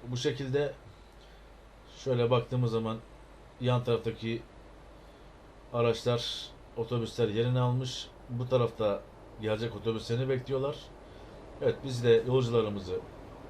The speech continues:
aldık. Dilerseniz şöyle aracımızı çalıştıralım. İç kısma da bir bakalım. Aracın içi çünkü özel,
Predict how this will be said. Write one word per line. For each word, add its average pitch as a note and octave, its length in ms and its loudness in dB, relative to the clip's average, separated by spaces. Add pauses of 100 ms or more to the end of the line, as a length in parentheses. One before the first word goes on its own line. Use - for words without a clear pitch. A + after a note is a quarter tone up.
aldık. C#3 320 2 (920)
Dilerseniz C3 540 0
şöyle C3 360 4
aracımızı A#2 540 2
çalıştıralım. C3 540 0 (3250)
İç C#3 180 -4
kısma B2 260 0
da A2 140 2
bir G#2+ 80 -4
bakalım. B2+ 380 2 (160)
Aracın A2 300 0
içi G#2+ 240 -8
çünkü A#2 380 -6 (1500)
özel, A2+ 360 4